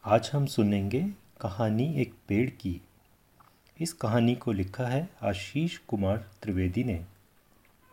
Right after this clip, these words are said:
मेला राम के आंगन में एक आम का पेड़ लगा था। यह पेड़ बहुत पुराना था। मेला राम का परिवार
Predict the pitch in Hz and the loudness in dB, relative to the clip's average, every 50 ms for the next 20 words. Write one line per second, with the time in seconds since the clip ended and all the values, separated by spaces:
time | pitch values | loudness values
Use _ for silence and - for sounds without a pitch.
0 | 523 - _ _ - - - - _ _ _ _ _ _ _ _ _ _ _ _ | -20 -20 _ _ -20 -20 -20 -20 _ _ _ _ _ _ _ _ _ _ _ _
1 | _ _ _ _ _ _ _ - 110 107 113 131 160 190 196 180 160 151 143 143 | _ _ _ _ _ _ _ -4 0 2 4 6 6 6 6 6 4 2 2 0
2 | - - - 123 110 98 95 95 95 107 107 110 107 113 139 185 208 214 - - | 0 0 0 0 2 2 2 2 2 2 2 2 2 2 2 0 0 -2 -6 -12
3 | _ _ _ - - - - - - - - 110 104 110 135 147 147 - 143 135 | _ _ _ -6 -6 -6 -6 -8 -14 -8 -4 -2 0 0 0 -2 -2 -4 -6 -6
4 | - - - - 107 107 131 139 139 120 101 92 95 92 92 - - 87 82 - | -6 -4 -2 2 4 4 4 4 4 2 2 2 0 -2 -2 -4 -6 -10 -10 -12
5 | - - - _ _ _ _ _ _ _ _ _ _ _ _ _ _ _ _ _ | -14 -20 -20 _ _ _ _ _ _ _ _ _ _ _ _ _ _ _ _ _
6 | - - 120 135 151 151 - 110 101 110 110 - - - - _ - - - 131 | -8 -2 -2 -2 -2 0 2 2 2 2 2 -2 -8 -20 -20 _ -18 -6 -2 2
7 | 120 139 175 175 - - - 110 98 98 101 127 139 - - - 92 82 87 92 | 4 4 4 4 2 0 2 4 4 4 4 4 2 2 0 -2 -2 -2 -4 -8
8 | - - - - _ _ _ - - - - - - - - - - - - - | -14 -20 -20 -20 _ _ _ -20 -18 -18 -18 -20 -20 -20 -20 -20 -20 -20 -20 -20
9 | - - _ _ - 110 104 107 107 117 147 160 151 151 143 143 143 143 143 135 | -20 -20 _ _ -2 2 4 6 6 6 6 6 6 6 6 6 4 2 0 0
10 | - - 113 107 107 95 98 101 107 131 - - | 0 0 2 4 4 6 6 6 4 4 0 -6